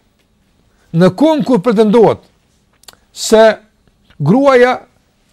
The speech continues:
tashmë e ka marrë vendin e merituar, tashmë është një krijesë e respektuar, ne shohim në deklaratat e ndryshme të këtyre përparimtarëve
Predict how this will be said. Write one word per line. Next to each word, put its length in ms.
tashmë 500
e 60
ka 120
marrë 320
vendin 320
e 80
merituar, 480
tashmë 560
është 220
një 140
krijesë 480
e 80
respektuar, 680
ne 180
shohim 340
në 100
deklaratat 540
e 80
ndryshme 440
të 160
këtyre 500
përparimtarëve 840